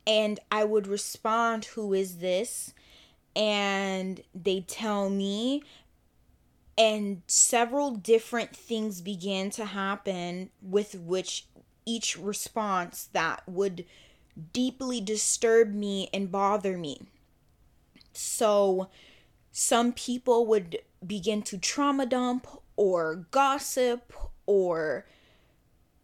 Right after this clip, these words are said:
try to pull me into some drama, or even just the person giving me their identity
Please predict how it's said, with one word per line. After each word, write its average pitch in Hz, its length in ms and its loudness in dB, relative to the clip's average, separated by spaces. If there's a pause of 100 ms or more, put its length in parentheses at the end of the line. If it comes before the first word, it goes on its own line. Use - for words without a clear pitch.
(400)
try 214 260 -2
to 190 80 2
pull 269 340 0
me 254 240 2
into 233 260 -2
some 185 300 -6
drama, 277 960 2
or 240 280 6
even 349 360 -2
just 285 240 -4
the 240 100 0
person 233 800 -4 (320)
giving 247 460 2
me 233 100 0
their 208 280 -2
identity 208 1120 -6